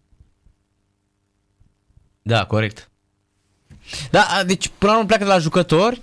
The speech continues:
sau de, și de la școala de antrenori, domnule Pană?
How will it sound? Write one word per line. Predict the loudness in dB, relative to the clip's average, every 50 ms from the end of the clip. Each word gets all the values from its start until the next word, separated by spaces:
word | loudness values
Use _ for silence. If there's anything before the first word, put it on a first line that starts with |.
| -14 -10
sau | -2 0 0 0
de, | 0 0 -4
și | -4 -2 -2 0
de | 2
la | 2 2
școala | 0 0 0 2 2 4
de | 2
antrenori, | 2 2 2 0 0 0 0 -2 -2 -4 -4
domnule | -2 -2 0 0 -2 -2
Pană? | -2 -4 -4 -4 -6